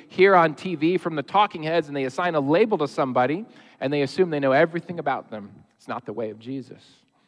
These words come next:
Verse thirty, and there's just two verses left, it says, "It is because of God that you are in Christ Jesus, who has become for us wisdom from God." That is our righteousness, holiness, and redemption.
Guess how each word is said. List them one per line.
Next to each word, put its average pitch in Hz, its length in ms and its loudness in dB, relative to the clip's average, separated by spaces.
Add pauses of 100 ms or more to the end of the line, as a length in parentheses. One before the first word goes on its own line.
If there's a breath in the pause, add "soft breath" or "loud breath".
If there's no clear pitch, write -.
(1700 soft breath)
Verse 151 280 2
thirty, 180 260 2
and 151 100 0
there's 135 140 0
just 135 220 -14
two 175 120 -2
verses 139 440 -4
left, 123 320 -4
it 127 140 -6
says, 123 340 -6
"It 147 120 -4
is 143 120 -6
because 156 500 -2
of 117 220 -8
God 131 480 0
that 117 160 -6
you 135 160 -2
are 127 100 2
in 120 160 -6
Christ 110 520 -10
Jesus, 101 600 -16 (420 soft breath)
who 143 100 0
has 127 120 0
become 160 400 -2
for 139 240 -2
us 113 240 -4
wisdom 131 400 -4
from 117 240 -12
God." 92 320 -14
That 117 160 -6
is 113 220 -8
our 101 180 -10
righteousness, 120 800 -10 (220 soft breath)
holiness, 113 680 -8 (320 soft breath)
and 101 160 -12
redemption. 92 840 -16